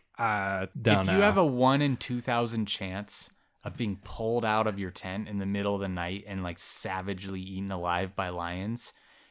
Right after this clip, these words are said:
Speaker 2: you're just gonna be in a constant
Speaker 1: <laughs>
Speaker 2: state
Speaker 1: Yeah,
Speaker 2: of fear.
Speaker 1: it's terrible
Speaker 2: Like,
Speaker 1: odds.
Speaker 2: I, that's the thing I kept thinking about as I read this book, just, like, how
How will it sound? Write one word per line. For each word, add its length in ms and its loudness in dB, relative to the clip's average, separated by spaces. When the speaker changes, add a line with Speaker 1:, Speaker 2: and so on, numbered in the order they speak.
Speaker 2:
you're 180 -4
just 180 -2
gonna 160 2
be 160 0
in 100 4
a 60 0
constant 720 0
Speaker 1:
<laughs> 0 -
Speaker 2:
state 260 6
Speaker 1:
Yeah, 200 6
Speaker 2:
of 60 -4
fear. 140 -10
Speaker 1:
it's 280 -2
terrible 420 2
Speaker 2:
Like, 160 4
Speaker 1:
odds. 520 -2
Speaker 2:
I, 220 8
that's 280 4
the 120 0
thing 200 2
I 100 2
kept 320 -2
thinking 320 -2
about 220 2
as 140 0
I 60 0
read 200 -4
this 160 -4
book, 380 -6
just, 260 0
like, 320 -2
how 540 0